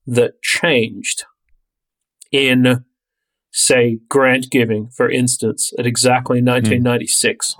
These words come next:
Speaker 2: Mm.
Speaker 1: which is one after nineteen ninety-five.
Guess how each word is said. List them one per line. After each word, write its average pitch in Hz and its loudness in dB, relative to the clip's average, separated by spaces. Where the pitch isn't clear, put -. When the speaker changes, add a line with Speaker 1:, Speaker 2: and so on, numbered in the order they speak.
Speaker 2:
Mm. 107 0
Speaker 1:
which - -6
is 135 -8
one 135 0
after 127 0
nineteen 120 0
ninety-five. 117 -4